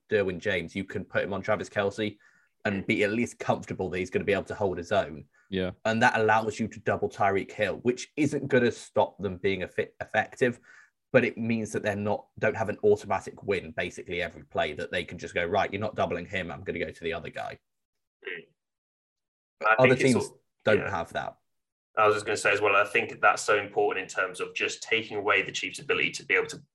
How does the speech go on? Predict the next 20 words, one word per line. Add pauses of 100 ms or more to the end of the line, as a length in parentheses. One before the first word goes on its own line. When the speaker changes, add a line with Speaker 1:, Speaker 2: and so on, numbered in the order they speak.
Speaker 2:
score
on
you
straight
away, (580)
I
think
is
one
of
the
main
things.
And
to
be
able
to,
you
know,